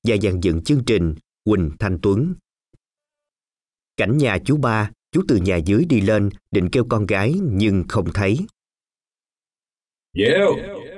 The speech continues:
Speaker 2: Diệu đâu rồi con? Trời đất ơi, con nhỏ này, hớ ra một cái là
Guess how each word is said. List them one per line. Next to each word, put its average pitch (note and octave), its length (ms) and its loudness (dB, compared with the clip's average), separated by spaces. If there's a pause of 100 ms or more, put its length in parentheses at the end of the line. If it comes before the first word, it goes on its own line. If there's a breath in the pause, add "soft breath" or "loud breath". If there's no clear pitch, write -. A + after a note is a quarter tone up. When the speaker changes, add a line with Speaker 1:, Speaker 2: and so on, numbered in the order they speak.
(260)
Speaker 2:
Diệu A#2 180 2
đâu C3 140 4
rồi A2 200 2
con? A2+ 200 2 (920)
Trời - 380 -2
đất A2 160 0 (180)
ơi, G2 300 2
con F#2 200 -2
nhỏ A2+ 360 0
này, E2 220 -4 (420)
hớ E3 480 4
ra C3 140 2
một G#2+ 260 0
cái E3 220 2
là D#2+ 140 0